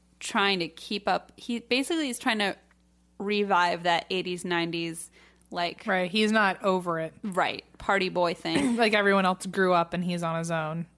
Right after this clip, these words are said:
Speaker 1: Yeah, well, he has some people who are still, like, trying to be in the, in the group. But the other thing is, like, um, when he first started the group, and he even says to this day, like, the, the point of the group was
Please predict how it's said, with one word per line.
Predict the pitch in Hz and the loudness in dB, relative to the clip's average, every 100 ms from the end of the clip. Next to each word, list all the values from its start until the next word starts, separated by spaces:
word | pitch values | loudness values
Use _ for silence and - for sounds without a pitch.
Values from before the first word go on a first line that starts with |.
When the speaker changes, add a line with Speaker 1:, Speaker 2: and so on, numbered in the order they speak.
| _ | _
Speaker 1:
Yeah, | 208 226 196 - | 0 2 2 2
well, | 269 294 | 2 2
he | 285 | 2
has | 320 320 | 0 0
some | 320 311 320 | 0 2 0
people | 294 285 262 240 | -2 -8 -4 -2
who | 233 | 0
are | 202 | -2
still, | 202 - 202 180 | -4 -6 -4 -2
like, | 170 165 - | -4 -6 -14
trying | - 247 208 202 | -14 -6 -6 -4
to | 196 | -6
be | 185 180 180 | -8 -8 -8
in | 180 180 | -8 -8
the, | 175 - - - | -8 -8 -12 -10
in | 220 220 | -8 -6
the | |
group. | - 190 196 196 - _ _ | -6 -6 -6 -8 -20 _ _
But | 233 220 - - | 0 0 -2 -4
the | 226 | -2
other | 233 262 | 0 0
thing | 247 262 226 | -2 -4 -2
is, | 208 196 | -2 0
like, | 180 165 - | -2 -2 -6
um, | 180 175 170 170 - _ _ _ _ _ | -8 -6 -8 -14 -18 _ _ _ _ _
when | 196 226 | -6 -4
he | 220 | -4
first | 214 240 240 | 0 0 0
started | - 233 240 | 0 0 0
the | 208 | -4
group, | 170 - - - - | -4 -8 -8 -14 -6
and | 208 | -4
he | |
even | 214 226 214 | -2 -4 -4
says | 208 196 | -4 -6
to | 190 | -8
this | 180 - | -8 -4
day, | 180 165 | -4 -2
like, | 165 - - | -4 -6 -10
the, | 185 - _ 185 | -10 -10 _ -6
the | 208 | -6
point | 196 - 240 262 | -6 -6 -4 -4
of | 196 | -4
the | 185 | -8
group | 185 180 | -4 -4
was | 165 165 160 - | -2 -4 -4 -10